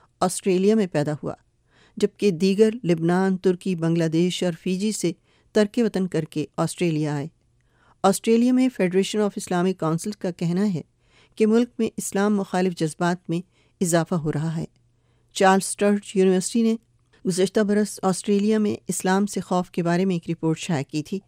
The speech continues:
جس میں ملک بھر میں اداروں کی سطح پر اور نجی نوعیت کا تعصب جس حد تک بیان کیا گیا تھا، وہ خاصا پریشان کن تھا۔ مدثرہ منظر، Voice آف America، Washington۔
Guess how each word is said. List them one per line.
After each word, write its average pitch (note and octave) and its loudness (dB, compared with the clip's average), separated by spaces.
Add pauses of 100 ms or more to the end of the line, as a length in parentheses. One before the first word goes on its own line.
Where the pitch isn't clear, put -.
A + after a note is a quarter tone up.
(340)
جس G3 0
میں G3 2
ملک F#3+ 2
بھر F#3 0
میں F#3 0
اداروں F3+ 2
کی G3+ -6
سطح G3+ -4
پر A3+ -4 (400)
اور G3+ 2
نجی F#3+ 4
نوعیت F#3+ 2
کا E3+ -2
تعصب E3+ -2 (500)
جس G#3+ 2
حد - -6
تک A3+ -2
بیان F3 0
کیا F#3+ 2
گیا F#3+ 0
تھا، E3 -8 (420)
وہ G#3+ 2
خاصا D#3+ -2 (140)
پریشان E3 0
کن C3+ -6
تھا۔ - -14 (680)
مدثرہ F#3 -2
منظر، F#3 -2 (420)
Voice E3 0
آف G3+ -8
America، F#3+ -2 (380)
Washington۔ C#3 -6